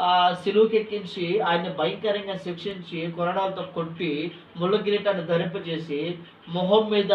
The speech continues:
చరిచారంట, మొహం మీద కొట్టారంట, చంప దెబ్బలు కొట్టారంట, మొహం మీద కొట్టారంట, గుద్దారంట, వెనకమాల వచ్చి పిడుగులు గు-, పిడుగుద్దులు గుద్దారంట, వెనకమాల చీప్ మీద చరిచి, "నిన్ను కొట్టిన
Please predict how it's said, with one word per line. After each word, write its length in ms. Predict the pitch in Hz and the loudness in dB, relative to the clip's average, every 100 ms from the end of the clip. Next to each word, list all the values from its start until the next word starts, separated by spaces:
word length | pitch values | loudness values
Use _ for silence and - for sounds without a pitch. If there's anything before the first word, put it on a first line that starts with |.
| 170 | 6
చరిచారంట, 1000 | 160 175 202 185 185 220 202 - - - 147 | 4 2 0 0 4 6 6 2 -6 -10 -6
మొహం 260 | 156 185 | -6 -6
మీద 180 | 185 170 | -8 -6
కొట్టారంట, 460 | 170 165 180 156 147 | -6 -2 0 0 -4
చంప 360 | - 151 151 | -4 -6 -4
దెబ్బలు 300 | 170 160 160 | -6 -4 -4
కొట్టారంట, 380 | 147 147 143 131 131 | -6 -6 -8 -10 -14
మొహం 200 | 135 147 | -14 -12
మీద 160 | 143 120 - - - | -10 -12 -14 -20 -6
కొట్టారంట, 480 | 165 160 185 170 160 | -4 -2 -2 -2 -2
గుద్దారంట, 680 | 156 156 151 180 170 156 - - - - 156 | -6 -8 -4 0 0 0 -4 -10 -16 -10 -2
వెనకమాల 460 | 156 180 185 175 | -2 0 2 4
వచ్చి 180 | 165 160 | 2 -4
పిడుగులు 360 | - 175 180 175 | -6 -2 -2 -2
గు-, 440 | 170 160 - - | -4 -10 -14 -12
పిడుగుద్దులు 380 | 170 180 170 170 | -6 -4 -2 -4
గుద్దారంట, 560 | 165 160 170 165 160 139 135 - - - | -4 -2 0 0 0 -4 -6 -10 -14 -2
వెనకమాల 460 | 156 175 190 185 175 - | -2 0 -2 -2 -2 -2
చీప్ 200 | 185 180 | -4 -2
మీద 100 | 185 - | -6 -2
చరిచి, 220 | 170 170 180 | -2 -2 -4
"నిన్ను 260 | 170 165 | -4 -4
కొట్టిన 260 | 175 165 | -4 -4